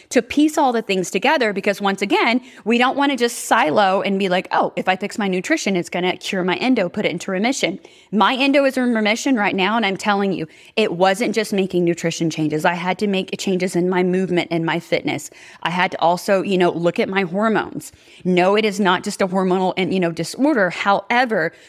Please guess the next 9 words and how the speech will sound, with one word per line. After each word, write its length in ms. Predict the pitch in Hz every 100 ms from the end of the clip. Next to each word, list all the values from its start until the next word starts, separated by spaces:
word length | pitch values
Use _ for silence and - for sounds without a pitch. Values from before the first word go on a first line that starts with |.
| -
the 100 | 202
hormones 480 | 190 220 214 214 -
play 260 | - 196
a 120 | 180 185
huge 480 | - 202 196 196
part 340 | - 208 196 -
in 140 | 185
gut 260 | 175 190 180
health, 420 | 175 190 175 -